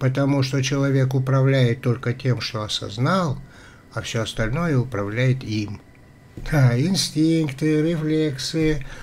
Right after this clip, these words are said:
эмоции. Э, и, а человек хочет остаться человеком, потому что это и правильно. Человек хочет любить, человек хочет творить, человек хочет летать,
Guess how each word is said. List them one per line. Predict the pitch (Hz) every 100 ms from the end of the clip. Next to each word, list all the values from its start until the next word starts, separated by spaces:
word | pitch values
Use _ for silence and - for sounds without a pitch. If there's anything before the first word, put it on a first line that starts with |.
| - -
эмоции. | 156 160 156 151 156 131 147 147 147 135 - - - - -
Э, | 131 131 127 135
и, | 151
а | 147 143 135
человек | - 165 170 196
хочет | - 196 - 190
остаться | 185 - 196 156 185
человеком, | 160 185 196 202 139 127 113 123 113
потому | 135 131 139 151
что | 139 156
это | 156 160
и | 156
правильно. | 135 185 180 120 104 104 98 - - - - -
Человек | - 139 139 139 131
хочет | 135 127 131 131
любить, | 135 131 196 196 - - - -
человек | - 135 131 131 131
хочет | 135 127 131 127 -
творить, | 131 139 175 175 - - - - - -
человек | 135 135 131
хочет | 135 131 131 131
летать, | 139 131 170 165 156 -